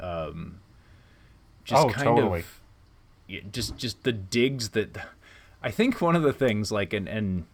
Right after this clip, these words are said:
Speaker 1: I, I grow, just, I don't know, like, growing up with parents, like, generally of the same generation, I think one of the things that I found so believable and wonderful about their performances was the way that they fought with each other, like, the little bicker and, like, the,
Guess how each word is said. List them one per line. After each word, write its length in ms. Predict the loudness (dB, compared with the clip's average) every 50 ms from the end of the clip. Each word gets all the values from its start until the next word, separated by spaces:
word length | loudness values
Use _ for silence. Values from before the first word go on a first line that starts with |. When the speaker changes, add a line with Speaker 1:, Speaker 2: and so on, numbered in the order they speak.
| _ -20 -18 -12 -8
Speaker 1:
I, 200 | -6 -6 -6 -6 -10 -12 -10
I 140 | -10 -8 -8 -10 -12 -16 -20 -20 -20 -20 -20 -20 -20 -20 -20 -20 -20 -20 -18 -16 -14 -14
grow, 360 | -10 -4 2 4 4 4 4 2
just, 200 | -2 -4 -4 -2
I 100 | -2 -2
don't 100 | -2 -2
know, 140 | -2 -4 -4
like, 200 | -2 -2 -4 -4
growing 360 | -4 -2 0 2 2 2 0 0
up 120 | -2 -2
with 140 | -4 -6 -6
parents, 500 | -8 -8 -4 -4 -2 -2 -4 -4 -6 -4
like, 160 | -4 -4 -2 0
generally 380 | 2 2 2 4 4 2 2
of 60 | 0 0
the 60 | -2
same 280 | -4 -2 -2 -4 -4 -4
generation, 800 | -4 -4 -4 -4 -4 -4 -4 -6 -6 -6 -8 -10 -10 -10 -12 -16 -20 -20 -20 -20 -20 -20 -20 -20 -20 -8 -4
I 100 | -2 0
think 180 | 0 0 2
one 120 | 2 2 4
of 40 | 4
the 120 | 4 2
things 160 | 2 2 2 4
that 100 | 4 4
I 80 | 4
found 340 | 4 4 6 6 6 4 2
so 300 | -2 0 2 4 4 4
believable 580 | 4 2 2 2 2 2 2 0 0 -2 -2 -2
and 100 | -2 -2
wonderful 380 | -4 -2 -2 -2 -2 -2 -2
about 240 | -2 -2 -2 -2 0
their 140 | 0 0 0
performances 640 | 0 -4 -4 0 0 0 0 0 -2 -4 -4 -6 -2
was 180 | -2 -2 -2 0
the 120 | -2 0
way 100 | 0 0
that 140 | -2 -2 -2
they 140 | -2 -2 -2
fought 440 | -4 -6 -8 -6 -4 -4 -4 -6 -4 -4
with 120 | -4 -2
each 220 | -2 -2 -2 0
other, 240 | 0 2 2 4 4
like, 160 | 4 2 0 0
the 80 | -2
little 220 | -2 -2 -2 -2 -4
bicker 560 | -4 -2 -2 -2 0 0 2 2 2 2 2
and, 220 | 2 0 -2 -2
like, 380 | -4 -4 -4 -4 -6 -8 -12 -16 -12 -6
the, 300 | -4 -2 -2 -2 -4 -6